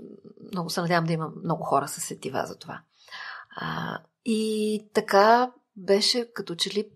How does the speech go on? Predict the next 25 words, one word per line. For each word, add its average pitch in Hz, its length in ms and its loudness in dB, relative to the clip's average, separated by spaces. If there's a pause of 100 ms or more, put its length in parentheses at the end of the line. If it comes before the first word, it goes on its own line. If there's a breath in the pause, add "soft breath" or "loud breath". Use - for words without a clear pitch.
(240)
първия 190 380 0
ритник, 165 440 -8
първия 160 340 -6
кораж. 226 640 -2
После 170 480 4
така 170 240 2
се 165 120 -6
случи, 202 420 0
че 160 260 0 (100)
наш 165 380 0
добър 156 240 -2
познат, 160 460 0 (440 loud breath)
отидохме 160 320 -2
на 151 100 -4
рождения 139 400 0
му 135 100 -4
ден, 196 480 4
там 135 220 2
бяха - 280 -2
и 101 40 -8
Недялко 120 400 4
Йорданов, 170 640 0
и - 60 -12
Хайгашот - 480 0
Агасян. 175 640 0